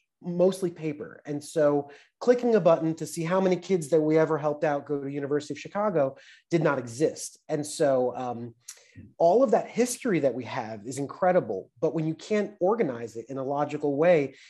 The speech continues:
it's very difficult to kind of move forward, talk to your former beneficiaries, really synthesize your data. Um, and so we spent quite a bit of time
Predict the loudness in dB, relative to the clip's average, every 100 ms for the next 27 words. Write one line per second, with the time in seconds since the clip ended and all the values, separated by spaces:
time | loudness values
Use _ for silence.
0 | _ -12 2 2 2 2 0 2 0 0
1 | -4 -2 -2 0 4 6 4 2 -4 -6
2 | -2 -2 -4 -4 -2 0 0 2 2 0
3 | -4 -2 2 2 2 -4 -12 -20 -20 -20
4 | _ -12 -6 4 6 6 4 -2 0 0
5 | 0 0 -2 0 0 2 0 -4 -8 -8
6 | -8 -8 -2 0 0 -2 0 0 0 0
7 | 0 2 0 -2 -2 -2 -2